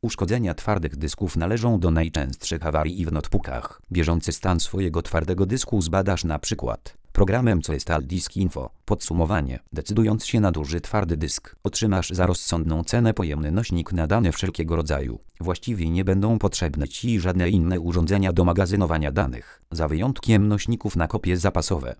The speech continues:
Twardy dysk okazuje się najlepszym rozwiązaniem dla użytkowników, którzy chcą mieć swoje wszystkie zasoby zawsze pod ręką.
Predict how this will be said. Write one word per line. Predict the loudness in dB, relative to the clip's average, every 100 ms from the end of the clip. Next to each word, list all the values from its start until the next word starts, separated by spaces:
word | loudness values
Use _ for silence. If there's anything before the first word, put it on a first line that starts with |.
| -14
Twardy | -4 -2 0 0
dysk | -2 -4 -2
okazuje | 0 0 2 0
się | 0
najlepszym | 0 2 0 0 0 2
rozwiązaniem | 2 2 2 4 2 2
dla | 2 0
użytkowników, | -2 -2 -4 -2 -2 -4 -10 -14 -16 -18
którzy | -4 0 0
chcą | 0 0 2 4
mieć | 4 2 -2 -6
swoje | -2 0
wszystkie | -2 -8 -8 -2 0
zasoby | 0 -2 0 2
zawsze | 2 0 -4
pod | -4 0
ręką. | 0 0 -2 -6